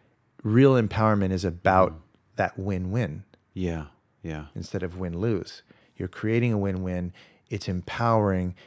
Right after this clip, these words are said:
Speaker 1: and you're potentially inspiring that person. You're potentially,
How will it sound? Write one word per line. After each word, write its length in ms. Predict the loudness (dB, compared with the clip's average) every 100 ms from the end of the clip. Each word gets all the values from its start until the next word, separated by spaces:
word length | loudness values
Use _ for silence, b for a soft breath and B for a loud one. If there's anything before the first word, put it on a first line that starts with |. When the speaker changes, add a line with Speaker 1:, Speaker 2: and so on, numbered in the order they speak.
| b b
Speaker 1:
and 140 | -4 0
you're 160 | 0
potentially 680 | -2 -12 -2 0 2 4 4
inspiring 680 | 2 -2 0 4 6 4 2
that 180 | -2 -4
person. 460 | -4 -4 -6 -6 -10 _
You're 160 | -4 -2
potentially, 840 | 0 0 2 2 2 2 2 0